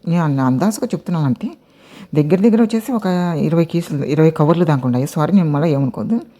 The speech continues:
ఒంటె మాంసం అంటే, మాంసం అంటే ఏదైనా ఒకటే కదా, ఏ మాంసం చూసినా ఒక విధంగానే అనిపిస్తుంది మనకి చూడ్డానికి. కానీ దాన్ని తినేటప్పుడు టేస్ట్ అయితే ఏ విధంగా ఉంటుందని నేనైతే నాకు అలవాటు లేదండి, నేను తినను. మామూలుగా మా-, నేను చిన్న వీడియోస్లో చెప్పాను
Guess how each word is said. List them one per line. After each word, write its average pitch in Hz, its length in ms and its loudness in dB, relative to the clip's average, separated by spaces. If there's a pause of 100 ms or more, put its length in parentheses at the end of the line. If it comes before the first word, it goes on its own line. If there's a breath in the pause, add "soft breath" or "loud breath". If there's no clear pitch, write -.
(680 loud breath)
ఒంటె 156 200 6
మాంసం 240 300 4
అంటే, 220 160 2
మాంసం 220 380 2
అంటే 226 160 0
ఏదైనా 196 320 2
ఒకటే 196 240 0
కదా, 147 220 -2 (1000 soft breath)
ఏ 147 200 4
మాంసం 196 400 4
చూసినా 196 220 -2
ఒక 170 160 0
విధంగానే 170 320 2
అనిపిస్తుంది 135 440 -4
మనకి 131 280 -2 (640 soft breath)
చూడ్డానికి. 147 540 2 (840 soft breath)
కానీ 190 160 2
దాన్ని 190 200 4
తినేటప్పుడు 220 560 0
టేస్ట్ 208 280 -2
అయితే 220 160 -2
ఏ 190 100 4
విధంగా 185 280 2
ఉంటుందని 170 300 0
నేనైతే 175 360 4
నాకు 151 300 -2 (220)
అలవాటు 131 320 -4
లేదండి, 131 240 -2
నేను 151 140 0
తినను. 127 260 -4
మామూలుగా 156 480 2
మా-, 147 220 0
నేను 147 140 0
చిన్న 160 140 0
వీడియోస్లో 202 400 4
చెప్పాను 151 360 -4